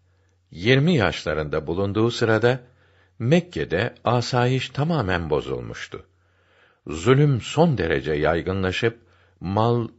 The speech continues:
can ve namus emniyeti kalmamıştı. Mekke'nin yerli halkı, ticaret ve Kâbe'yi ziyaret için gelen yabancılara haksızlık ve zulmediyorlardı.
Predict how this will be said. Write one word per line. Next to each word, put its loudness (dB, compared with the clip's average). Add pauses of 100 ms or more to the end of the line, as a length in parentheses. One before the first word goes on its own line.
can -2 (260)
ve 2
namus 2
emniyeti -2
kalmamıştı. -6 (1000)
Mekke'nin 0
yerli 4
halkı, 0 (360)
ticaret 2 (340)
ve 0
Kâbe'yi 2
ziyaret 0
için -6
gelen -2
yabancılara 0 (320)
haksızlık -2
ve 2
zulmediyorlardı. -4